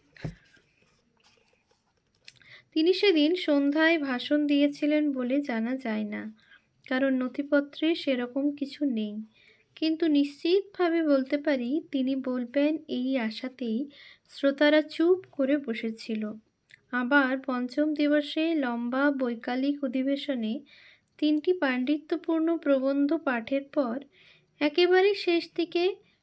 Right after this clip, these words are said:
সোনালি উষ্ণীষ ও কমলা বর্ণের পোশাক পরিহিত ভদ্রজনের মধ্যে রাজকুমার সদৃশ্য বলে পরিচিত রাজকীয় চেহারার হিন্দু সন্ন্যাসী বিবেকানন্দের ডাক পড়ে।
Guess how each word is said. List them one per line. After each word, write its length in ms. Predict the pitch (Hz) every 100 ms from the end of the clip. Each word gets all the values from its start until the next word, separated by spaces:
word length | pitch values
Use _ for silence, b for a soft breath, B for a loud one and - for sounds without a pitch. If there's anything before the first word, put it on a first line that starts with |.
| _
সোনালি 580 | - 311 311 339 359 349
উষ্ণীষ 580 | 285 285 302 311 392 - -
ও 120 | 285
কমলা 540 | 285 262 262 285 330
বর্ণের 460 | 311 311 302 302 320
পোশাক 440 | 320 269 269 285 294 -
পরিহিত 640 | 302 302 269 - 233 285 b b b b _ 247
ভদ্রজনের 960 | 269 269 269 311 330 285 262 262 302
মধ্যে 580 | 311 302 294 - 311 359 359 b b b -
রাজকুমার 680 | 254 262 - - 349 370 392
সদৃশ্য 680 | - 330 294 311 320 - 349
বলে 480 | 311 302 240 254 302 _
পরিচিত 580 | 269 269 285 - _ 269
রাজকীয় 800 | 302 285 233 226 269 - 302 311
চেহারার 600 | 311 269 262 254 240 277 - b b b b _
হিন্দু 320 | 285 294 320
সন্ন্যাসী 800 | 359 330 320 330 330 - 254 269
বিবেকানন্দের 960 | 311 262 247 254 269 269 262 254 320 359
ডাক 220 | 240 214 214 _
পড়ে। 340 | 214 202 196